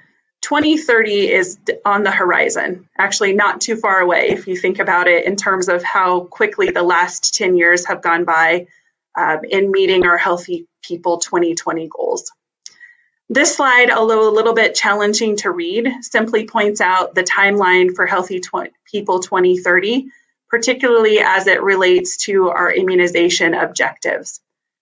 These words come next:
So within the next couple of years, we expect to see the reports come out for Healthy People twenty twenty,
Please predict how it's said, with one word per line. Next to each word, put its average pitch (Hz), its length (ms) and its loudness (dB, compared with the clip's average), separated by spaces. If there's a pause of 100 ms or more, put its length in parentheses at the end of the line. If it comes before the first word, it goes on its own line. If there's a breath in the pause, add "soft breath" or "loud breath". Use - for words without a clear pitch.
(200)
So 220 220 0
within 226 300 2
the 269 100 2
next 220 420 0
couple 220 280 -2
of 180 140 -4
years, 202 560 0
we 202 160 2
expect - 640 -4
to 214 80 -2
see 202 260 -6
the 190 100 0
reports 175 540 -2
come 214 240 -2
out 202 320 0
for 185 120 -2
Healthy 190 360 -4
People 180 400 -4
twenty 180 320 0
twenty, 180 500 0